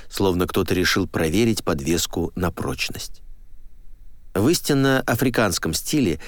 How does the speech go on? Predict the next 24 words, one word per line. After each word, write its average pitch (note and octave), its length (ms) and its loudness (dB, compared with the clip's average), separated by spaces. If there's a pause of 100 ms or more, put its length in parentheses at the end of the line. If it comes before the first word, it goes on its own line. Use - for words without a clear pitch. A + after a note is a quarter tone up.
(260)
пыльная C#3+ 400 4
дорога A#2 460 4
казалась A#2 600 2
бесконечной, A#2+ 920 0 (400)
а F2+ 140 2
видимость G2 680 2
заметно F#2+ 640 0
ухудшилась - 720 0 (320)
из-за F#2+ 240 4
облака E2+ 400 2
пыли, B2+ 320 4
которую F#2 500 0
мы F2 220 0
поднимали. D#2+ 720 -4 (1120)
Мы A2+ 140 4
ехали D3 340 4
уже C3+ 260 4
полтора A#2 400 2
часа, D#2+ 480 0 (360)
когда G#2 260 2
свернули G2+ 500 2
с D#2+ 80 0
главной E2 360 2
дороги F#2+ 440 2